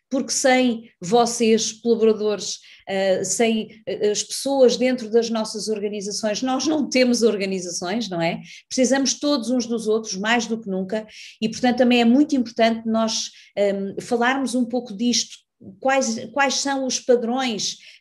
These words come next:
que estão a sair desta, desta pandemia e como é que as empresas estão a conseguir trabalhar neste, nesta imprevisibilidade. Um, e também a, a, a visão da doutora Mini, que é uma,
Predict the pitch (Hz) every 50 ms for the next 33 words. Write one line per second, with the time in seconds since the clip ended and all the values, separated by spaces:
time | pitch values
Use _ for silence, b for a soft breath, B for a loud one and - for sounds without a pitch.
0 | _ - - - - 247 233 233 233 220 226 - - 254 233 233 233 247 254 254
1 | 214 185 175 202 214 202 196 - - - 202 190 185 180 B B B B _ -
2 | 170 208 202 202 202 - - 214 196 - - - 226 220 214 190 180 185 196 196
3 | 190 185 180 175 180 180 - 226 226 240 233 226 240 240 233 233 247 240 226 226
4 | 240 247 247 233 226 220 214 - - 220 214 214 202 208 208 208 202 202 - -
5 | 202 208 214 214 220 B B B B B B _ - 226 240 233 226 226 226 226
6 | 226 226 220 220 196 208 214 214 208 202 - - - 214 208 202 190 - 202 202
7 | 208 208 202 202 - 226 214 220 226 233 226 220 214 190 190 220 190 180 208 196
8 | 180 190 190 175 170 160 160 185 - - - B B B B B B B - 202
9 | 202 196 196 190 190 196 190 - 240 220 226 247 233 220 220 220 233 247 254 240
10 | 240 - 220 214 208 202 202 190 - - 208 202 175 226 226 185 190 214 208 208
11 | 214 226 220 220 208 196 208 202 196 202 202 196 185 185 185 196 214 208 214 233
12 | 202 196 196 196 185 185